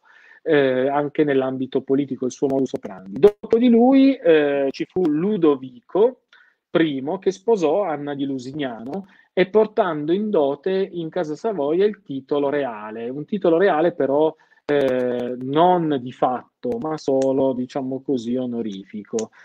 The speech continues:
quello di re di Cipro e di Gerusalemme. Se ricorderete, nei testi anche delle leggi successive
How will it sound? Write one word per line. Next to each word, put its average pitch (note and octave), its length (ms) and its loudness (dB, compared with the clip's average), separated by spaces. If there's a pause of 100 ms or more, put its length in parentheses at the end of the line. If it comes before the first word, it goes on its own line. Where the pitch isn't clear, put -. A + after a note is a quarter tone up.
(220)
quello E3 360 6
di D3 220 -2
re E3 140 0
di F3 140 -6
Cipro C3 380 -10
e C3 40 -8
di A#2 100 -8
Gerusalemme. A2 760 -6
Se D3 280 0
ricorderete, C#3 840 2
nei B2+ 220 -4
testi D#3 580 2
anche C#3+ 440 -4
delle B2 220 -4
leggi A#2+ 640 -2 (260)
successive C#3 1160 -2